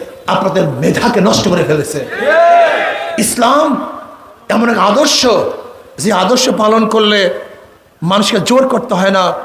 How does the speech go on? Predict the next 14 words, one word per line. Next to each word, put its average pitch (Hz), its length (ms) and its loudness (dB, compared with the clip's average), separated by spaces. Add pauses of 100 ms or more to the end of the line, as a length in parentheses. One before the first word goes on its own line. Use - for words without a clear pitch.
(280)
মানুষ 175 220 -2
এমনিতেই 202 380 0
ভালো 175 220 0
হয়ে 151 220 2
যায়। 139 220 -2 (1300)
আমাকে 285 300 2
অনেক 262 260 2
গ-, 233 220 0
আমার 285 240 0
সাথে 294 220 0
অনেক 285 260 2
সাথে 269 260 0
সম্পর্ক 233 440 -2
আছে। - 300 -2